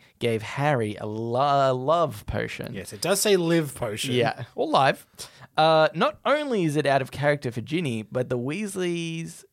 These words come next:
Speaker 1: were Harry's first real family, so it makes sense he'd marry into that fa-," No, that makes less sense. If you're trying to convince somebody that that's not a theory, you don't be like, imagine if I was like, "I didn't have a family of my own."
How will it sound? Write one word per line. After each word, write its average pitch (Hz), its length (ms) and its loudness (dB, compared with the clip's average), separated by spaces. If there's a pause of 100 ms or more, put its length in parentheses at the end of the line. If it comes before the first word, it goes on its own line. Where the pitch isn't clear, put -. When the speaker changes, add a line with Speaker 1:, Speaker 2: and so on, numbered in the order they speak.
(180)
Speaker 1:
were 135 280 2
Harry's 143 440 2
first 156 360 0
real 139 200 2
family, 156 500 0 (200)
so 127 180 2
it 120 60 0
makes 147 280 0
sense 139 300 0
he'd 127 220 -4
marry 127 500 0
into 170 260 -4
that 113 240 -4
fa-," - 140 -12 (320)
No, 190 260 -2
that 226 240 0
makes 330 260 -2
less 147 360 0
sense. - 500 -4 (240)
If 220 160 4
you're 359 100 4
trying 339 180 2
to 359 60 0
convince 208 560 2
somebody 131 600 2 (420)
that 147 140 0
that's 165 260 2
not 196 240 4
a 190 40 2
theory, 131 460 2 (200)
you 202 120 2
don't 277 140 6
be 311 60 2
like, 269 320 2 (260)
imagine 294 420 2
if 226 180 0
I 185 140 6
was 185 220 2
like, 151 400 4 (260)
"I 147 100 6
didn't 147 260 0
have 156 160 2
a 147 60 -2
family 127 380 0
of 127 80 -2
my 110 380 -2
own." - 180 -12